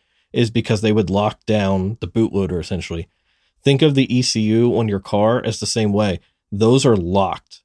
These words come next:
So you can't just plug in there and make changes. So, like, the reason that tuners and stuff cost as much as they do is because the people that make the tuning software have to go in and hack the E C Us to be able to get in there and make changes to them.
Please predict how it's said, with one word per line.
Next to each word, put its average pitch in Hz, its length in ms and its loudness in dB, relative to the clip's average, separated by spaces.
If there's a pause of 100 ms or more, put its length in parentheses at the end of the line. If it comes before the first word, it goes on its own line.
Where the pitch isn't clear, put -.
So 101 540 0 (260)
you 120 160 0
can't 135 340 0
just 117 380 -2 (240)
plug 120 260 0
in 117 140 2
there 107 220 2
and 98 120 0
make 104 300 -2
changes. 104 480 -2
So, 110 140 -2
like, 104 100 -2
the 110 80 -4
reason 127 400 0
that - 180 -4
tuners 120 460 -2
and 113 100 -4
stuff - 520 -4 (300)
cost 117 380 -4
as 107 120 -4
much 110 200 -2
as 104 120 -4
they 101 100 0
do 101 400 -2 (460)
is 113 160 -2
because 113 300 -2
the 101 60 -2
people 131 300 0
that 80 80 -2
make 117 240 -2
the 98 80 -2
tuning 117 340 -4
software 123 420 0
have 120 180 -4
to 110 80 -4
go 117 100 0
in 107 60 0
and 101 100 -6
hack - 540 -10 (160)
the 123 200 -4
E 127 40 0
C 113 180 -2
Us 101 520 -2 (340)
to - 80 -4
be 113 100 2
able 113 100 6
to 110 60 2
get 101 160 0
in 110 120 2
there 110 120 2
and 98 260 0
make 107 220 0
changes 110 540 -4
to 98 100 -8
them. 80 320 -4